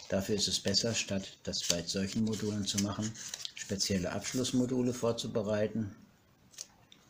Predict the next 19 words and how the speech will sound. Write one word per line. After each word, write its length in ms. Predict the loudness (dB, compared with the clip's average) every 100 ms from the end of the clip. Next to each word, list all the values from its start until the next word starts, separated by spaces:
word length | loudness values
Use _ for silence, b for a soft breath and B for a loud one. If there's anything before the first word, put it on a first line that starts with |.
| B B B B -20 _ _ -2
wo 120 | 0
dann 180 | 4 2
die 120 | 2
eine 240 | 0 2
Seite 340 | 2 2 0 0
schon 220 | 0 0
von 160 | -2 -2
vornherein 540 | -2 -2 -2 0 2
nach 160 | 2 2
innen 240 | 2 2
gefalzt 520 | 2 2 4 4 2
ist. 280 | -2 -2 -6 -12 -16 -14 B B B -8
Die 120 | -6 -2
kann 200 | 2 4
man 160 | 4
dann 320 | 2 -2 -4 -6 -14 -16 -6
ganz 380 | -2 0 0 -4 -4
normal 380 | -2 0 0 -2
einsetzen 760 | 0 2 2 2 2 2 0